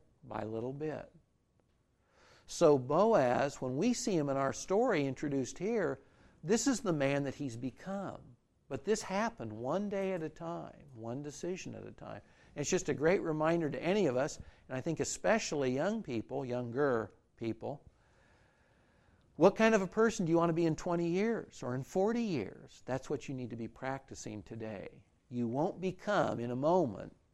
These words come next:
something you're not now. It'll happen day by day and decision by decision. And the last thing, and certainly not the least, is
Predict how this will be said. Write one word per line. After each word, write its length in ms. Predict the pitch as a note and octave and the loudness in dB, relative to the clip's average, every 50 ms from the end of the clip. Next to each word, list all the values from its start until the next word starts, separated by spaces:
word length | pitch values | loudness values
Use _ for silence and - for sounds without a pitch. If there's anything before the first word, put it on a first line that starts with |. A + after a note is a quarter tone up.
| - - - _ _ _ _ _ _ _ _ _ _ _ _ _ _ | -20 -20 -20 _ _ _ _ _ _ _ _ _ _ _ _ _ _
something 460 | _ - - C#3 C3+ B2+ - B2 A#2+ A#2 | _ -4 -2 -2 -2 -2 -4 -6 -4 -4
you're 160 | A#2 A#2 A2+ | -4 -6 -6
not 300 | A#2 A#2 A#2 A#2+ - B2+ | -6 -6 -6 -8 -8 -10
now. 360 | B2 B2+ B2+ A2+ A2 A2+ - A#2 | -10 -10 -8 -8 -8 -10 -10 -8
It'll 160 | A#2 A2 A2+ | -8 -8 -8
happen 520 | G2+ A#2 A#2 A#2+ A#2 - - A#2 A2 G#2 A2 | -8 -6 -4 -6 -6 -6 -10 -12 -12 -10 -4
day 200 | A2+ A#2 A#2+ C#3 | -4 -2 -2 -2
by 240 | C3+ C#3+ C#3 C#3+ C#3 | -4 -4 -4 -4 -4
day 420 | A#2+ A#2+ A2+ G#2+ G#2+ G#2+ A2+ G#2+ G#2+ | -4 -4 -4 -4 -4 -6 -6 -8 -10
and 120 | G#2+ G#2+ | -12 -12
decision 520 | G#2+ G#2 - - C3+ B2+ A2 - A2 G#2+ G#2 | -12 -10 -8 -6 -6 -6 -6 -6 -10 -12 -12
by 160 | G#2 G#2 G#2 | -12 -12 -14
decision. 560 | G2 G#2 - - A#2+ A2+ G#2+ - - - D3 C3 _ _ _ _ _ _ _ _ _ _ _ _ - - - - - - - - - _ - | -12 -14 -12 -10 -8 -8 -8 -10 -12 -14 -16 -18 _ _ _ _ _ _ _ _ _ _ _ _ -12 -10 -10 -10 -10 -12 -16 -20 -20 _ -4
And 120 | - C#3+ C#3+ | -2 2 4
the 60 | C#3 | 6
last 460 | C#3+ D#3 E3+ G3+ G#3+ G#3 - - - | 8 8 8 8 6 4 2 -2 -4
thing, 300 | - - D3 D3 C#3+ C3+ | -2 0 0 0 0 0
and 100 | B2 A#2+ | -2 -4
certainly 320 | - - F3 E3+ - D3+ C#3 | -2 -2 -2 -2 0 -2 0
not 240 | C#3+ C#3+ C#3 - | 2 2 0 0
the 60 | - B2 | -2 0
least, 400 | C3 C#3+ D#3+ F3+ E3+ - - C3 | 2 4 4 4 2 0 -4 -4
is 280 | C#3+ C3 B2+ B2 - | -4 -4 -6 -6 -8